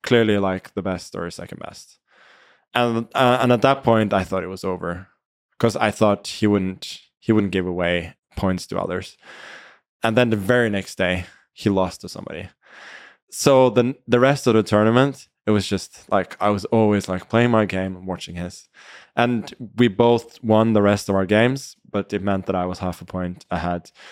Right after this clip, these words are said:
Like, the feeling when I realized that I was gonna win, um, that was just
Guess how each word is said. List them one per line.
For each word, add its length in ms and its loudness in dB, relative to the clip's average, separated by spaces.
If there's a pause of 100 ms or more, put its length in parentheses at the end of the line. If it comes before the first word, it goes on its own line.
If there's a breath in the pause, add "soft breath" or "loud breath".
(120)
Like, 360 0
the 80 2
feeling 640 2 (600)
when 200 4
I 80 6
realized 580 2
that 80 -2
I 20 0
was 140 -6
gonna 180 -6
win, 380 -2 (920 soft breath)
um, 960 0
that 200 0
was 200 -4
just 540 -14